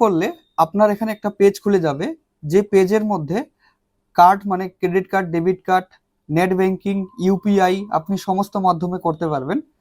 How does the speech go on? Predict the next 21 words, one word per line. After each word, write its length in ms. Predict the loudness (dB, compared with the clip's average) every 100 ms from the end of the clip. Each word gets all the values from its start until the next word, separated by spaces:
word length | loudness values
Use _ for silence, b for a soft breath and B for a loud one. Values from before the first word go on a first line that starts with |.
| _ _
তো 40 | 2
আমি 80 | 2 2
এখানে 160 | -2 0
ডেবিট 220 | 0 -2 -2
কার্ড 140 | -4 0
দিয়ে 140 | -2 0
করব, 180 | -2 -2 -6 -8 _ _ 0
ডেবিট 220 | 0 0 -4
কার্ডে 180 | -6 -4
ক্লিক 180 | -6 -6 -4
করে 160 | -4 -4 _ _ _ _ _ _ -4
সিলেক্ট 320 | 0 2 0 0
ডেবিট 240 | 0 0 0
কার্ড 140 | 0 0
অপশন 220 | -4 -8 -6
করব। 180 | -4 -2 -4 -6 -14 _ _ _ -4 -4
আপনার 220 | -2 -4 -2
কি 120 | 0 0 0
ডেবিট 240 | 0 0 0
কার্ড, 140 | 0 2 0
মাস্টার 280 | 0 -2